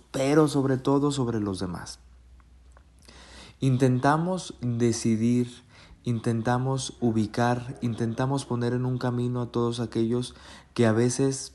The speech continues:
por algunos errores de su vida cometidos, se han salido de lo que puede ser, eh, válida o moralmente bueno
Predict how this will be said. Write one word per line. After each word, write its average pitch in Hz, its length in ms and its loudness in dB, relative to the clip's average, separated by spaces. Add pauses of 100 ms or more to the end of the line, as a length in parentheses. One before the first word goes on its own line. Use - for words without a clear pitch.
(480)
por 95 160 -4
algunos 98 420 -2
errores 110 640 -2
de 101 100 -6
su 101 160 -4
vida 107 240 0
cometidos, 113 640 -2 (440)
se 123 160 4
han 135 180 6
salido 156 540 2 (120)
de 120 180 2
lo 113 140 2
que 117 120 -2
puede 127 300 4
ser, 127 340 0 (320)
eh, 101 640 -2
válida 120 800 0
o 113 40 -2
moralmente 110 640 -2
bueno 107 460 -2